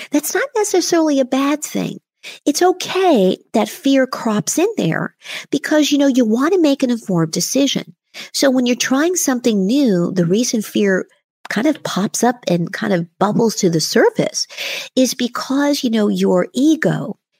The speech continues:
is trying to protect you. And, and so th-, again, that's not necessarily a bad thing. It's okay. You want to make an informed decision.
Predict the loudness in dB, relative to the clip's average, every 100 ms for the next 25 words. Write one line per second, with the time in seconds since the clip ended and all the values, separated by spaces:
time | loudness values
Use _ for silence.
0 | _ 0 0 0 0 0 0 -2 0 -2
1 | -2 -6 -6 _ _ _ -14 -10 -8 0
2 | 2 2 2 0 4 2 2 4 4 4
3 | 4 2 2 0 0 2 2 0 2 4
4 | 4 4 2 2 2 0 -2 -2 -2 -8
5 | _ -16 -6 -2 2 2 0 0 2 4
6 | 4 4 4 4 4 2 2 0 0 0
7 | 0 0 -2 -2 2 2 2 -4